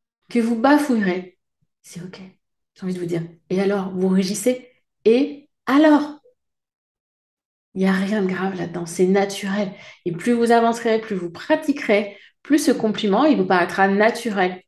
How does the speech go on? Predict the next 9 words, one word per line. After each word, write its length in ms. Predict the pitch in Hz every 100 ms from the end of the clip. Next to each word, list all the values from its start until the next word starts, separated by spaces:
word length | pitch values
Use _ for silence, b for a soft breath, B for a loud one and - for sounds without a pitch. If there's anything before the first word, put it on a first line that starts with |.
| _
et 80 | 190
plus 180 | 185 202
ça 140 | 196
renforcera 580 | 170 165 - - 190 190
votre 260 | 185 170 190
confiance 580 | 185 208 190 202 196 -
et 40 |
votre 300 | 190 180 -
amour-propre. 580 | 170 170 170 - - -